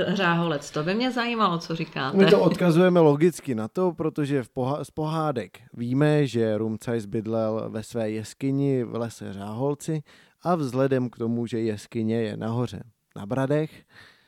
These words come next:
Speaker 2: tak proč by nemohl být Řáholec právě tam? I když víme, že, že Řáholec je tam, kde si ho každý na-, návštěvník Jičína může představit prakticky kdekoliv. Tak to by byla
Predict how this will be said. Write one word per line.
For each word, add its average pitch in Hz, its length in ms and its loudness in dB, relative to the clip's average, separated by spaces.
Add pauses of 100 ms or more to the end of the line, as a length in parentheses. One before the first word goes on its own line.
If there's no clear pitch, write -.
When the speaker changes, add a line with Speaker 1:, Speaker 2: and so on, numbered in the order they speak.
(140)
Speaker 2:
tak 196 220 -4 (180)
proč 135 280 4
by 139 160 4
nemohl 123 360 0
být 120 220 -2
Řáholec 110 560 -2
právě 117 420 -2
tam? 92 440 -8 (460)
I 131 60 -8
když 139 220 0
víme, 139 360 2
že, 127 320 2 (460)
že 123 460 -2 (560)
Řáholec 127 560 2
je 110 80 0
tam, 120 260 -2
kde 117 140 -2
si - 140 -4
ho 110 100 2
každý 110 380 -4
na-, 104 180 -6 (200)
návštěvník 110 600 -4
Jičína 98 440 -6 (480)
může 107 340 -4
představit 101 580 -12
prakticky - 520 -18
kdekoliv. 95 600 -12 (440)
Tak - 200 -16
to 131 80 -8
by 131 100 -4
byla 139 340 -4